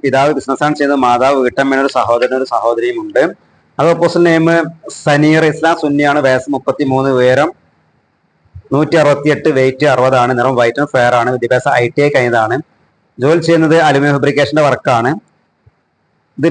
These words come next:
പിതാവ് ബിസിനസ്സാണ് ചെയ്യുന്നത്, മാതാവ് വീട്ടമ്മയാണ്, രണ്ട് സഹോദരന്മാരും ഒരു സഹോദരിയും ഉണ്ട്. അത് ഓപ്പോസിറ്റ് നെയിം മുഹമ്മദ് യാസിൻ ഇസ്ലാം സുന്നിയാണ്,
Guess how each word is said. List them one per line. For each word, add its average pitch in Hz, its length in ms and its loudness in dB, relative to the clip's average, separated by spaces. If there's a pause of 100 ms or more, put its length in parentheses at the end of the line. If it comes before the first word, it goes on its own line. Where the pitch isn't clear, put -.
പിതാവ് 165 380 4
ബിസിനസ്സാണ് 151 400 0
ചെയ്യുന്നത്, 147 280 2
മാതാവ് 143 380 2
വീട്ടമ്മയാണ്, 139 460 -2
രണ്ട് 127 140 -4 (100)
സഹോദരന്മാരും 135 600 0 (140)
ഒരു 147 160 -2
സഹോദരിയും 123 500 0
ഉണ്ട്. 117 180 0 (840)
അത് 160 100 2 (100)
ഓപ്പോസിറ്റ് 165 340 0
നെയിം 156 160 2 (100)
മുഹമ്മദ് 147 420 0 (1400)
യാസിൻ 143 400 2
ഇസ്ലാം 156 260 0
സുന്നിയാണ്, 139 460 0